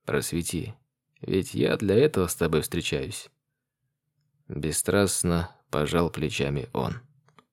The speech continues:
«Как хочешь». Скептически ухмыльнулась она, будто нисколько не поверила ему и заговорила как лектор. «Что нужно среднестатистическому мужчине?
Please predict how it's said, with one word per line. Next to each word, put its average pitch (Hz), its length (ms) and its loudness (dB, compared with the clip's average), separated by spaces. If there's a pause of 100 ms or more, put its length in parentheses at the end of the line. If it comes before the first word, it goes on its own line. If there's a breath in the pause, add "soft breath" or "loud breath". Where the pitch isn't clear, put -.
(580)
«Как 180 200 4
хочешь». - 520 0 (680)
Скептически - 1000 2
ухмыльнулась 101 720 4
она, 92 400 -2 (140)
будто 87 360 2
нисколько 92 680 4
не 90 140 4
поверила 90 580 4
ему 117 500 2 (100)
и 147 140 4
заговорила 95 560 6
как - 240 -4
лектор. - 440 -8 (1080)
«Что - 360 10
нужно 143 480 10
среднестатистическому 123 1300 4
мужчине? 117 560 0